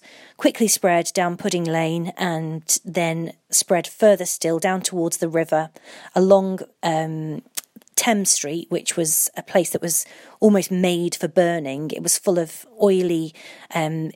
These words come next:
imported goods like fish and, um, also things like alcohol as well.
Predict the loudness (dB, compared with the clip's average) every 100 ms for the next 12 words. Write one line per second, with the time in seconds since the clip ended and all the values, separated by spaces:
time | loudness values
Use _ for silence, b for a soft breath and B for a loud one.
0 | 0 0 2 -2 -2 -4 -2 0 0 -4
1 | -8 -6 0 0 0 -2 -4 -6 -12 -10
2 | -8 -6 -4 -4 -6 -6 -8 -10 -16 -6
3 | -2 0 -2 -4 -6 -4 -2 0 -2 0
4 | 0 0 2 2 4 2